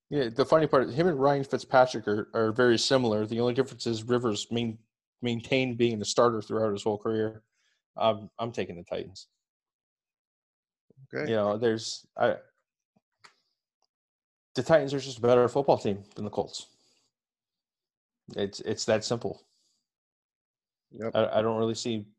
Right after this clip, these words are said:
Speaker 1: too much with the Colts to get super excited about. Uh, yeah, Titans are gonna win. I think it'll be a close game. I think it's gonna be a good game. Which
Speaker 2: I don't know. I think the Titans are gonna win by, like, ten points.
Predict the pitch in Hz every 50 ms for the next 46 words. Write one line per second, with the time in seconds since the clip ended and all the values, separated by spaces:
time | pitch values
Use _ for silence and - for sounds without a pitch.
0 | _ _ - - 135 117 117 110 113 - - - - - - 123 120 120 - -
1 | - 107 104 113 107 - _ - - - 143 135 - 123 110 110 - - 107 113
2 | 113 120 123 120 117 120 131 147 156 - _ _ _ _ _ _ _ _ - 98
3 | 104 107 110 113 110 110 113 110 113 113 110 117 113 _ _ _ _ _ _ _
4 | _ _ _ _ _ _ _ _ _ _ _ _ - - _ _ _ _ _ _
5 | _ _ _ 139 143 170 160 - - _ _ _ - 131 123 120 123 147 123 135
6 | 147 135 - 143 175 - 277 220 175 123 131 123 113 - - 135 117 - - 107
7 | 104 131 165 131 110 131 - _ _ _ _ _ - 139 156 151 139 151 143 127
8 | 127 120 117 117 135 180 185 131 107 101 104 123 - - _ _ _ _ _ _
9 | _ _ _ _ _ _ _ _ _ _ _ _ _ _ _ _ _ _ _ _
10 | _ _ - 135 131 123 127 - 165 175 185 190 165 135 147 165 - 185 170 165
11 | 143 131 - 147 139 139 139 143 135 127 131 127 135 135 127 123 120 120 117 113
12 | 113 - - 123 131 123 - - 123 131 113 - - - -